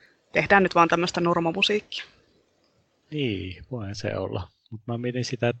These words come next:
Speaker 2: just, että onko se sitten kuitenkin, että kaatuuko se nyt lopulta sitten siihen katuuskottavuuteen, että Miekka ja Maki ja, Maki ja bändit ei oo sit niinku niin katuuskottavia, vaan että kannattaa niinku lähteä siltä pohjalta tekee,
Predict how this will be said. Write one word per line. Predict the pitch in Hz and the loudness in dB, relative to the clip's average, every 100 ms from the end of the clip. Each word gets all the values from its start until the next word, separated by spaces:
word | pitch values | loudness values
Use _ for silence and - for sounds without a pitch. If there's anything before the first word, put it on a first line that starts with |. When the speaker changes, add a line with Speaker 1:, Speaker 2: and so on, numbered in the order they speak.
| _ | _
Speaker 2:
just, | 117 120 - | -6 -4 -2
että | 113 - - 120 | -2 2 2 4
onko | 107 | 2
se | - | 2
sitten | 110 113 - - | 2 2 0 -2
kuitenkin, | 123 117 107 98 | 2 2 4 4
että | 95 95 | 4 2
kaatuuko | 95 92 90 92 92 | 4 4 2 -4 -2
se | 92 92 | -2 -2
nyt | 95 - | -6 -4
lopulta | 98 95 90 90 90 | 0 0 -2 -6 -6
sitten | - - - | -8 -12 -10
siihen | - 87 87 | -6 -6 -2
katuuskottavuuteen, | 87 - 90 - - - - - - 110 113 113 113 | -2 -2 -10 -8 -10 -10 -10 -8 -8 -10 -8 -6 -6
että | - 104 80 - | -6 -8 -8 -8
Miekka | 98 90 - 90 | -6 -6 -2 -2
ja | 90 | -2
Maki | 92 - 90 | -6 -4 -2
ja, | 90 - - | -2 -4 -6
Maki | 110 - 107 | -6 -4 -2
ja | 104 | -2
bändit | 95 98 98 98 - | 0 0 0 -2 -2
ei | 90 90 | -2 -2
oo | 87 | -4
sit | - 98 | -6 -8
niinku | 92 - - _ - | -10 -12 -18 _ 2
niin | 196 - | 4 4
katuuskottavia, | 143 120 107 101 - - - 87 90 92 95 | 2 2 0 -2 -6 -6 -2 -2 0 2 2
vaan | 92 104 | 2 2
että | - - | -2 -2
kannattaa | 95 95 113 - 101 | -2 -2 -4 -2 -2
niinku | 104 104 98 | -4 -8 -4
lähteä | 104 95 - | -2 -2 -4
siltä | - - 104 - | -4 -6 -8 -12
pohjalta | 60 95 113 113 104 | -10 -6 -6 -6 -6
tekee, | - - - - | -8 -8 -4 -4